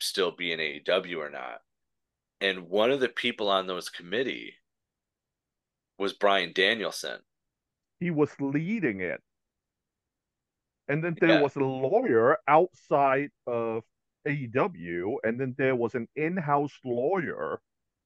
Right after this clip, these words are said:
Speaker 2: who was also in the committee. So it was a committee consist of three people. <laughs>
Speaker 1: Two lawyers and Bryan Danielson.
Speaker 2: Yeah.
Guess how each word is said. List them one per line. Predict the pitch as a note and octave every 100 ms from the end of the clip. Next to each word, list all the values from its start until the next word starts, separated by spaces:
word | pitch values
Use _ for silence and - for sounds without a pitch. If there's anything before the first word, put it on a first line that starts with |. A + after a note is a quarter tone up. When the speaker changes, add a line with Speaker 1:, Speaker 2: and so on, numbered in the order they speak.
| _ _
Speaker 2:
who | C3
was | C3 A#2+ - -
also | C#3+ F3+ - D3 B2+
in | A#2
the | A2+
committee. | - A#2 C#3 D#2+ -
So | - B2 A2 - _ _ _ _
it | F3
was | F3 E3
a | E3+
committee | E3 D#3+ F#3+ E3+
consist | - D3 - D#3+ -
of | C3 A2 - _ _ _ _ _ -
three | A2 A2
people. | - A2 A#2 A#2+ _ _ _ _ _ _ _ - _ _ _ _ _ _ _ _
<laughs> | - - A#3
Speaker 1:
Two | -
lawyers | B3 C3 A2+ G#2 G2+ G#2 G2+ - -
and | F#2+ F#2 F2+ -
Bryan | G2 G2 F2+
Danielson. | F2 F2 D#2 A#1+ - A1 - _ _ _ _ _ _ _ _ -
Speaker 2:
Yeah. | A#2+ F#2